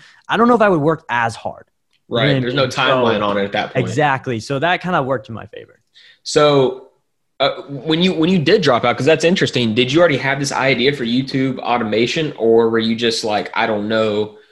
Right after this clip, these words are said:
Speaker 2: where this is going"?
Speaker 1: Uh, I didn't. My, so actually what my dad, what my dad did, he was like, "All right, what I want you to do is I want you to write down,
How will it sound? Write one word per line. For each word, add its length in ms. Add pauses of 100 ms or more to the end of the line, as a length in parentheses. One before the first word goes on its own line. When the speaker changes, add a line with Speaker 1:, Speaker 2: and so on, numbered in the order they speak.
Speaker 2:
where 200
this 180
is 100
going"? 420 (480)
Speaker 1:
Uh, 200
I 80
didn't. 420
My, 200
so 240
actually 280
what 100
my 100
dad, 440
what 80
my 100
dad 260
did, 120
he 60
was 100
like, 160
"All 60
right, 100
what 160
I 60
want 240
you 60
to 100
do 280
is 100
I 60
want 200
you 140
to 320
write 300
down, 440